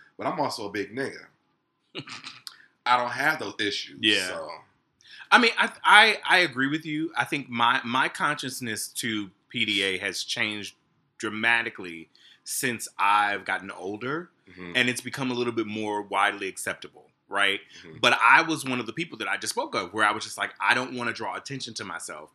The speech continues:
Speaker 1: Mm-hmm.
Speaker 2: because I don't wanna have to have an altercation with somebody, because I will definitely approach you, and I definitely will have a lot to say, and we will fight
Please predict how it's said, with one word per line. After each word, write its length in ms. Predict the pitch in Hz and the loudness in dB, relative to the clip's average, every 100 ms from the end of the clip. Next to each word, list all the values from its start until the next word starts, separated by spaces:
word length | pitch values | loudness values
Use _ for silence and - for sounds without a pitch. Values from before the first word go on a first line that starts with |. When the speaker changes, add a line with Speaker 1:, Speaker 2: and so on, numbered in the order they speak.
| 92 | -18
Speaker 1:
Mm-hmm. 120 | 95 | -8
Speaker 2:
because 200 | 127 120 | -6 -2
I 80 | 113 | -2
don't 340 | 120 117 123 117 | -2 -4 -4 -4
wanna 140 | 113 | -4
have 180 | 110 104 | -2 -4
to 60 | 101 | -2
have 180 | 104 | -4
an 60 | 95 | -4
altercation 540 | 92 92 - 104 101 | -8 -10 -4 -4 -4
with 100 | 87 | -10
somebody, 300 | 92 90 80 82 | -12 -10 -10 -8
because 220 | - 110 | -6 2
I 140 | 101 | 2
will 140 | 107 107 | 2 0
definitely 480 | 117 120 127 107 104 | 0 0 -2 -4 -4
approach 360 | - 98 92 95 | -4 -6 -6 -8
you, 180 | 90 | -6
and 80 | 98 | -2
I 80 | 92 | -2
definitely 400 | 92 101 110 101 | 0 -2 -2 -8
will 80 | 95 | -6
have 180 | 98 92 | -4 -4
a 20 | |
lot 240 | 90 90 87 | -4 -4 -6
to 80 | - | -8
say, 320 | 101 90 90 | -6 -6 -8
and 140 | 92 | -8
we 100 | 110 | -6
will 200 | 110 120 | -2 -2
fight 280 | 135 160 | 2 2